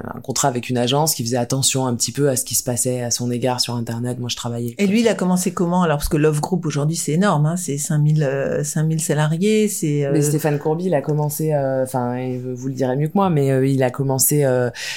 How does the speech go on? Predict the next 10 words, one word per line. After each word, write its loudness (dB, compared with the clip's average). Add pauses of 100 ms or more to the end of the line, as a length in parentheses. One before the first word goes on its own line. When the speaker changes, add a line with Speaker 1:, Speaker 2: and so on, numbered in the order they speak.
Speaker 1:
c'est 2
vraiment 2
pour -2
le 2
coup -4
un 2
entrepreneur 2
des 0
médias, 0
quoi. -12